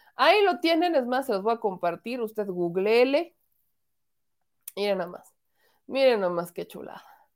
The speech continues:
Ahí anda, ahí anda, el tío Gargamel. Ahí anda, ahí pa, pa dar y regalar. El tío Gargamel con sus pitufos. ¿Cómo de que no? Claro que sí. ¿Cómo de que no? Claro que sí.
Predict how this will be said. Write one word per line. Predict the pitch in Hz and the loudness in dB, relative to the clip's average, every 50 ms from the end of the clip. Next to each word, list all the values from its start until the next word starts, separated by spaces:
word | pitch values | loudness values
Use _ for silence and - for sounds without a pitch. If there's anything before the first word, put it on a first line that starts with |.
| _ _ _ _ _ _ _ _ _ - | _ _ _ _ _ _ _ _ _ -6
Ahí | - 320 330 311 294 | -2 0 2 2 4
anda, | 269 262 254 254 233 - - - _ _ _ _ _ _ _ _ _ _ _ _ _ _ _ _ _ _ | 2 2 2 0 -2 -6 -10 -18 _ _ _ _ _ _ _ _ _ _ _ _ _ _ _ _ _ _
ahí | - 285 277 247 214 | -4 -4 -2 0 0
anda, | 202 196 190 185 - - | 0 0 -2 -4 -12 -14
el | - | -6
tío | - 226 208 190 | 0 2 2 2
Gargamel. | 170 160 175 - - 170 180 175 - - _ _ _ _ _ _ _ _ _ _ _ _ _ _ _ _ | 2 -2 -4 -6 -8 -10 -12 -14 -18 -20 _ _ _ _ _ _ _ _ _ _ _ _ _ _ _ _
Ahí | - 277 277 285 | -2 0 2 2
anda, | 294 285 269 254 254 254 - - - | 4 4 2 0 0 -4 -10 -8 -2
ahí | - 254 269 269 | 0 2 2 2
pa, | - 294 277 247 214 208 - | 4 2 2 2 2 0 2
pa | - 226 226 | 4 4 6
dar | 240 277 294 302 | 8 6 6 6
y | 302 | 4
regalar. | 233 214 190 185 180 170 170 175 185 - - _ _ _ _ - _ _ _ | 2 2 2 2 2 0 0 -2 -4 -6 -10 _ _ _ _ -20 _ _ _
El | - 226 226 226 220 | 0 0 0 0 2
tío | 240 277 277 277 | 4 4 6 6
Gargamel | 294 294 302 302 302 302 302 302 311 302 294 | 8 8 8 8 6 4 2 2 2 0 0
con | - 226 202 196 185 | 0 0 0 0 -2
sus | 190 185 180 | -4 -6 -6
pitufos. | - 170 160 160 - 123 - - - - - - | -6 -8 -8 -6 -6 -8 -10 -10 -14 -20 -20 -8
¿Cómo | - - 254 254 247 233 214 | -4 -2 -2 0 0 0 0
de | 190 190 185 | 0 -2 -2
que | - 208 214 | -2 -2 0
no? | 247 302 330 - - - _ _ _ _ _ _ _ | 0 0 0 0 -4 -12 _ _ _ _ _ _ _
Claro | - 214 202 180 143 143 131 - - | -4 -2 0 2 0 0 -2 -4 -8
que | - - - - | -12 -20 -20 -20
sí. | - - - _ _ _ _ _ - - _ _ _ _ | -20 -20 -20 _ _ _ _ _ -20 -20 _ _ _ _
¿Cómo | - 330 311 302 269 247 226 208 | 2 4 4 4 4 4 4 4
de | 208 202 208 | 2 0 0
que | 214 214 | -2 -2
no? | 233 269 277 277 - - - | 0 0 0 -2 -4 -6 -2
Claro | 220 214 202 180 180 180 | 2 4 4 4 4 2
que | - 180 208 | 0 -4 -4
sí. | - 320 330 - - _ | -2 -2 -2 -2 -4 _